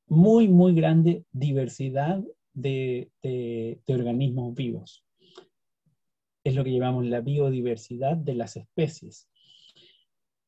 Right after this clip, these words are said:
Diferencias enormes en forma, en color, en tamaño, en hábitats, en, en,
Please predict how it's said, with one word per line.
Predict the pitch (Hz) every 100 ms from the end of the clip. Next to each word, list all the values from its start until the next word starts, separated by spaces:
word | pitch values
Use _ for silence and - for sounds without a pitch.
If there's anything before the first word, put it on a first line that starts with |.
| _ _ _ _ _ _ -
Diferencias | 143 160 156 180 196 165 196 165 - _ _ _ _ _
enormes | - 143 139 160 185 180 170 170 160 -
en | 127 117
forma, | - 160 151 151 147 147 151
en | 135
color, | - 123 139 143 135 143
en | 143 120
tamaño, | 123 120 127 131 131 127 131 - _ _ -
en | 123 123
hábitats, | 135 131 131 123 127 123 _ _ _ _ _ _ _
en, | 143 131 123 120 117 113 113 131 _ _ _ -
en, | 120 110